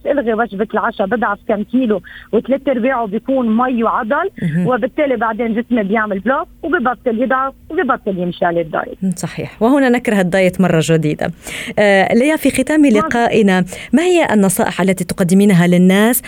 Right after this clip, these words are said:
Speaker 2: عما لا يجب أن نقع، آه، فيه، يعني الأخطاء التي لا يجب أن نقع فيها عندما نبدأ الدايت ونكون قد بدأناه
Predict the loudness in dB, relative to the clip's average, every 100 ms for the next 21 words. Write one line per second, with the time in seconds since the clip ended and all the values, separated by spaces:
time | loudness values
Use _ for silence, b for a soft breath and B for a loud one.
0 | B -4 2 4 4 4 4 4 2 4
1 | 2 0 2 2 2 0 0 2 0 -2
2 | -4 0 0 2 2 4 2 0 0 -2
3 | -4 -2 0 0 0 0 2 4 2 0
4 | 0 0 0 -2 0 0 2 2 2 2
5 | 2 2 0 -2 -2 2 2 2 2 2
6 | 2 2 2 0 B B -2 0 0 0
7 | 2 2 2